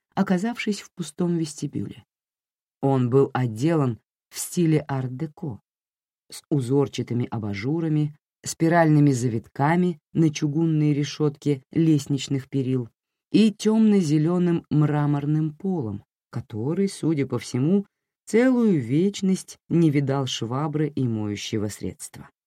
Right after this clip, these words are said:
Арт-деко. Стиль на стыке модерна, классики и авангарда, популярный между мировыми войнами.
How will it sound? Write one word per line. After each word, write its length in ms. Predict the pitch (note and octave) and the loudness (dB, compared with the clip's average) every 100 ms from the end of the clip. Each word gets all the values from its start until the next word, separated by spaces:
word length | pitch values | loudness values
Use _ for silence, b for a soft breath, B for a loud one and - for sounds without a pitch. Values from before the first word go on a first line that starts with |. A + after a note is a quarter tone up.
| _ _ _ _ _ _ _ _ _ _ _ _ _ | _ _ _ _ _ _ _ _ _ _ _ _ _
Арт-деко. 800 | D3 C#3+ C#3+ C3+ F#3+ - B2 A2 _ _ _ _ _ _ _ | -4 -4 -4 -12 -12 -12 -14 -14 _ _ _ _ _ _ _
Стиль 500 | - - F#3+ G#3+ G3+ - | -14 -12 -8 -8 -8 -8
на 180 | E3 | -8
стыке 440 | D3 - E3 D#3 C3 | -8 -8 -10 -6 -8
модерна, 640 | A#2+ A#2 C#3+ F#3 G3+ G3+ _ _ | -8 -8 -8 -6 -6 -6 _ _
классики 580 | D3+ D3 C#3 D3+ D3 | -8 -8 -8 -12 -10
и 180 | F3 - | -10 -8
авангарда, 680 | D#3 D3 E3 D#3 A2+ G#2 - _ _ _ _ _ _ | -10 -10 -12 -10 -12 -14 -20 _ _ _ _ _ _
популярный 720 | A3 G3 E3 E3+ G3+ G#3 G3+ | -4 -2 -2 0 -2 -2 -2
между 500 | D#3 C#3+ D#3 D#3 D#3+ | -4 -4 -6 -6 -6
мировыми 560 | D3 B2 A2+ A2+ A2+ A#2 | -6 -6 -8 -8 -10 -10
войнами. 520 | G#2+ G2 F#2+ F#2+ - | -10 -10 -12 -20 -20